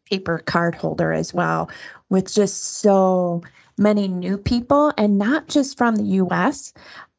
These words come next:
Um, I was just looking at the South by Southwest stats, and there's about twenty percent of attendees who are from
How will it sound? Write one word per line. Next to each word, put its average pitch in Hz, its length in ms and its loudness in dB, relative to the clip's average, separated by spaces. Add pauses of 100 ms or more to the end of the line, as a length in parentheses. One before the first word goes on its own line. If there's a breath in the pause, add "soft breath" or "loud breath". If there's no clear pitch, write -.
(420)
Um, 196 240 2
I 208 60 4
was 202 140 -2
just 226 200 -2
looking 208 260 2
at - 80 -4
the 185 80 0
South 170 280 0
by 180 120 0
Southwest 175 680 -2
stats, 165 520 -2
and 185 360 0 (120)
there's 196 240 0
about 190 580 0
twenty 196 320 -2
percent 202 640 -2 (540 soft breath)
of 185 580 2 (1120)
attendees 190 640 -2
who 196 180 2
are 180 140 0
from 190 480 0